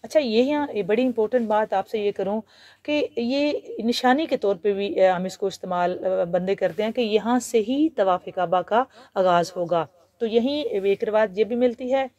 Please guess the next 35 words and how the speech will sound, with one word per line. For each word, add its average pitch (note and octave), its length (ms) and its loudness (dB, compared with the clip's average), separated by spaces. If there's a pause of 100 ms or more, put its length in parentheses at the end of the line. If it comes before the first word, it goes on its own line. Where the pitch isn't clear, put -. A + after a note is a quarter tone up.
(260)
कि G3+ 60 -8
जनाब G3 280 -2
इब्राहीम G3 460 -2
अलैहिस्सलाम F#3 480 -4
ने F#3+ 220 -8 (460)
अपने A3 360 -2
बेटे F#3 320 -2 (260)
हज़रत G#3 280 -2
इस्माईल A3+ 320 -6
अलैहिस्सलाम F#3 400 -2
से F#3 140 -16
फरमाया F3+ 520 -2 (360)
कि D4+ 60 -6 (240)
पत्थर A#3+ 320 -2
ले A3+ 200 4
आओ, A3+ 300 6 (300)
मैं B3+ 100 0
यहाँ B3 260 -2
नस्ब G#3+ 340 -6
कर G3+ 200 0
दूँ A3+ 300 -2 (260)
ताकि A#3 280 0
ये B3 200 4
अलामती A3+ 480 0
तौर G#3 220 2
पे G#3 140 -2
हो G#3 260 2
और G3+ 120 0
इसी C4+ 200 -4
जगह G#3+ 220 2
से G#3 160 -6
तवाफ़ F#3+ 440 0 (320)
शुरू G#3 260 -2
किया F3 200 0
जाए। D#3 280 -2